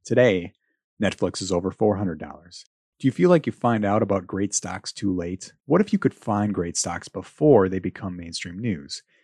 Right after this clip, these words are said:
And what if there's a software that found those stocks for you?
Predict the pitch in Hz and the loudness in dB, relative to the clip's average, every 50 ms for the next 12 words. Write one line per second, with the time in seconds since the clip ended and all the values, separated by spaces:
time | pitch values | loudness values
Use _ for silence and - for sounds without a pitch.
0 | _ _ _ _ - 90 87 90 104 123 143 143 - - 135 127 123 131 - - | _ _ _ _ -18 -14 -4 2 4 4 4 4 2 2 0 0 0 0 -2 0
1 | - 139 127 120 113 - - 90 85 87 87 87 - _ - 95 87 87 87 90 | 2 2 2 2 0 -4 -10 -10 -10 -10 -12 -14 -16 _ -8 -6 -6 -6 -6 -6
2 | 85 85 - - 85 82 80 - - - 87 76 73 73 76 80 | -6 -6 -6 -6 -6 -10 -10 -12 -8 -8 -8 -8 -8 -12 -18 -20